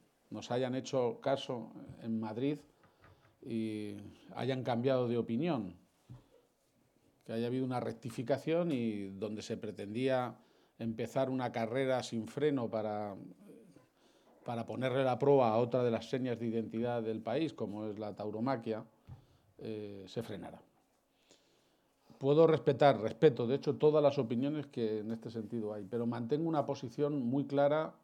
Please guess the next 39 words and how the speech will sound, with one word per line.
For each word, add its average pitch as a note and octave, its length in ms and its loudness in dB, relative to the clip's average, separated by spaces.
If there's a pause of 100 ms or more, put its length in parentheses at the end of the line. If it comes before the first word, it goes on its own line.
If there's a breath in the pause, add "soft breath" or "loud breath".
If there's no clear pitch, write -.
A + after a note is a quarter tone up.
(200)
y G#2+ 140 -10
muy C3+ 220 -2
compatible C3+ 600 -2
con A2 400 -4
cualquier, A2+ 440 -2
mm, - 1200 -20
sensación C3 580 -4
o A#2+ 80 -2
idea. F#2+ 320 -6 (640 soft breath)
Es A#2+ 120 -6
que, - 340 -2
a A2+ 80 -2
la A2+ 160 0
postre, C#3 440 -2
las A2+ 240 -4
identidades A2+ 500 -2
culturales, B2+ 680 0
las G2 220 -8
señas C#3+ 320 2
de C3 80 0
identidad A2+ 420 0
de A#2 80 -2
un A2+ 140 -2
pueblo, B2+ 400 -4 (420 soft breath)
no A#2 160 0
las C#3+ 200 0
tiene C#3 220 0
que A#2+ 120 -2
decidir A#2+ 500 -2 (100)
el G#2 140 -10
capricho C#3 440 -6
de A2+ 80 -2
un G#2+ 100 -4
ministro. A2+ 500 -8 (1400)
Y G#2 320 -10
sé C3 320 -4
lo C3 140 0
que A#2 100 2
digo, A2+ 320 -2